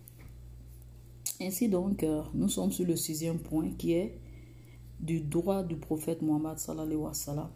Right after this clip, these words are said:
sur le croyant qui est le vénérer. Vénérer le prophète mort comme vivant. Ceci est important. C'est un droit qui incombe fondamentalement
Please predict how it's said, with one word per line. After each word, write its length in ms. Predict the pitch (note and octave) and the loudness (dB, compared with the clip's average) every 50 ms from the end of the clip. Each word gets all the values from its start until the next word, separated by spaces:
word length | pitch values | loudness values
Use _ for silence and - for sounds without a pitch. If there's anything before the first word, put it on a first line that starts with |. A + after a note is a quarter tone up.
| - | -12
sur 280 | - - - - F3 E3 | -12 -10 -2 -2 0 0
le 120 | D#3+ D#3 | 0 -2
croyant 440 | D3+ - - - D3+ D3+ D3+ D#3 D#3 | -4 -4 -6 -4 -2 2 4 4 4
qui 220 | D3+ D3+ D3+ D3 | 2 2 0 0
est 160 | D3+ D#3 - - - - - - - - - - - - | 0 0 -2 -6 -12 -12 -12 -12 -14 -14 -14 -16 -10 2
le 140 | - E3+ E3+ | 6 6 6
vénérer. 720 | E3 D3+ C#3+ E3+ F3 F3 F3 E3+ E3+ D#3+ E3+ D#3+ D3+ D3 D3+ | 6 6 8 8 10 10 10 6 6 6 4 2 2 -2 -2
Vénérer 440 | D3 C#3+ D3 F3+ F#3+ G3 G3 G3 A#3+ | -2 6 6 6 8 8 6 8 8
le 140 | A#3+ G#3+ F3+ | 8 8 6
prophète 480 | - - F3 E3+ E3+ - F3+ F3 F3 F3 | 6 4 2 2 4 6 4 4 6 4
mort 500 | E3+ D#3+ D#3 D#3+ E3 E3+ E3+ E3+ E3 - | 2 2 2 4 4 4 4 4 0 -4
comme 220 | - D#3+ D#3 D#3 | 0 2 2 4
vivant. 380 | D3 D3 D#3 D#3+ E3 F3 D#3+ D3 - - - - - - - - - - - - | 2 2 -2 0 0 0 0 0 -2 -6 -14 -16 -18 -16 -16 -16 -16 -14 -14 -12
Ceci 400 | - - - D#3 - - F3+ - - | -4 -2 0 0 2 0 0 0 2
est 140 | E3 D#3+ D#3 | 2 2 2
important. 560 | D3+ D3 - D3 - - - E3+ D#3 D#3 D3+ - - - - - | 0 0 -4 -6 -6 -2 0 0 0 0 -2 -8 -14 -16 -14 -6
C'est 180 | - - - F#3 | -2 2 4 4
un 120 | G#3 G#3+ | 6 6
droit 260 | G3+ - F3+ F#3+ F#3+ | 4 4 4 4 4
qui 240 | F#3+ - - F#3 F3 | 2 2 2 4 4
incombe 480 | E3 E3 - - - - G3 G3 E3+ - - - - - - - - - - | 4 2 -2 -4 0 2 2 2 2 0 -4 -12 -16 -18 -20 -18 -16 -14 -12
fondamentalement 1600 | - - - F#3 F#3 F#3+ G3 F#3+ - - - - - - - - - - - - F#3+ F#3+ F3+ F#3 F#3 F#3 F#3 F#3 F#3+ G3+ A#3+ | -6 -2 0 0 2 2 2 2 0 -6 -10 -12 -12 -12 -12 -14 -14 -4 2 2 2 4 6 6 6 6 6 4 2 0 -2